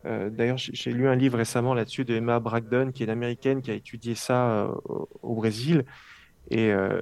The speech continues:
et c'est, c'est le seul endroit du monde où ils ont des aussi bons résultats dans la, dans les, dans, dans la pratique psychiatrique. Il y a cinquante hôpitaux spirites à peu près au Brésil. Et,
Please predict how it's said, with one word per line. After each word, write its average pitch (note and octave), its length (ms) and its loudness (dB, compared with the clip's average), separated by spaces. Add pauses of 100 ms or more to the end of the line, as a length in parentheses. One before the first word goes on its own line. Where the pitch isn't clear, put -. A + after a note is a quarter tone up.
(220)
et - 300 -6
c'est, - 240 -6
c'est - 180 2
le A#2+ 140 2
seul D3 180 2
endroit B2+ 260 2
du A#2+ 140 -4
monde D#3 340 2
où C3 120 0
ils A#2 160 -2
ont C#3 40 -2
des A#2+ 220 -2
aussi B2 240 -8
bons B2 160 -2
résultats A#2+ 400 0
dans C3 140 0
la, A2 100 -2
dans A2 180 -2
les, G#2+ 440 -6 (160)
dans, - 260 -4 (880)
dans A2 80 -2
la G#2+ 80 0
pratique A#2 300 -6
psychiatrique. - 440 0
Il A#2+ 80 2
y A#2 80 2
a A#2+ 60 4
cinquante C#3 400 -2
hôpitaux C3 320 -4
spirites C3 340 -4
à A#2 40 -8
peu - 120 -10
près - 200 -2
au A#2 40 2
Brésil. A#2 380 -2 (880)
Et, C3 160 6